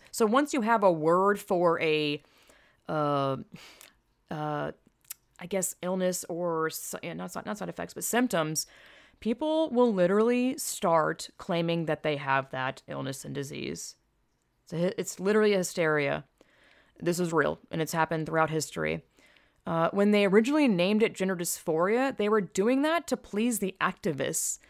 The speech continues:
They were effectively making it more palatable for society. Um, so there's this thing called the symptom pool, which is an idea that was developed by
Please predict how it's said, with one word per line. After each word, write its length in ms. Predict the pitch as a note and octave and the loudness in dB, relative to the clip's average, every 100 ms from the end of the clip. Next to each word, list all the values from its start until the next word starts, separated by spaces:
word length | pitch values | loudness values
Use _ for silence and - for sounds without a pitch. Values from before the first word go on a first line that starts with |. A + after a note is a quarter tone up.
| - _ | -20 _
They 80 | G#3+ | 2
were 160 | A3 A3 | 4 4
effectively 600 | G#3 A#3+ A#3+ D4+ D4 C#4+ | 2 0 -2 -2 -2 0
making 320 | F#3 G3 A#3 | 2 2 0
it 120 | A3+ | 0
more 160 | G3 G3+ | 0 -2
palatable 640 | - E3+ G#3+ A3+ D#3+ D#3 | 0 4 4 4 0 0
for 160 | E3 E3+ | 0 -4
society. 880 | - D3+ - D#3 G3 F3+ D3 C#3+ F3 _ _ _ _ _ _ _ _ _ - _ _ _ _ | -4 -4 -2 0 0 0 0 -4 -8 _ _ _ _ _ _ _ _ _ -20 _ _ _ _
Um, 400 | G3+ F#3+ F3+ F3 | 2 4 4 2
so 120 | F3+ | 0
there's 240 | A3 A3+ G#3+ | 0 2 0
this 120 | A3 | -2
thing 200 | A#3 B3 | -2 0
called 160 | C4+ G#3+ | 2 2
the 100 | F3+ | 0
symptom 500 | - F#3+ G3+ F#3+ E3 | -2 -2 -2 -4 -4
pool, 460 | - D#3 D3+ D3+ | -6 -2 0 0
which 180 | E3+ F3+ | -2 -4
is 80 | F#3 | -2
an 60 | |
idea 380 | G3 F3 F#3 G#3 | -2 -2 0 2
that 140 | A3 G3+ | 2 0
was 100 | F#3+ | -2
developed 440 | E3 E3+ F3+ G3 | 0 2 2 0
by 160 | F3 | -2